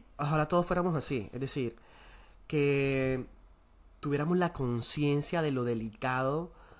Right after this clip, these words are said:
que es la palabra de un profesional titulado como psicólogo, em, porque en algún grado la gente percibe que se tiene cierta autoridad para hablar sobre algunos temas.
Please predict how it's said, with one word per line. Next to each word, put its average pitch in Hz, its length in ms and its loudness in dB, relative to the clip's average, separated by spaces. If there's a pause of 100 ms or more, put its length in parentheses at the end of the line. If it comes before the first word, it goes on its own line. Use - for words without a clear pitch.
(300)
que 127 480 0
es - 280 -4
la 127 220 0
palabra 123 420 0
de 147 60 2
un 143 100 0
profesional 117 680 0
titulado 110 480 -2
como 139 160 -2
psicólogo, 117 760 -2 (680)
em, 113 520 0 (140)
porque 143 300 0
en 139 120 2
algún 135 360 0
grado 160 540 2 (840)
la 139 180 0
gente 147 440 -2
percibe 135 460 0
que 147 120 -2
se 135 100 -2
tiene 120 220 -2
cierta 135 420 -4
autoridad 120 640 -4
para 113 160 -2
hablar 104 340 -2
sobre 110 260 -2
algunos 98 380 -6
temas. - 480 -8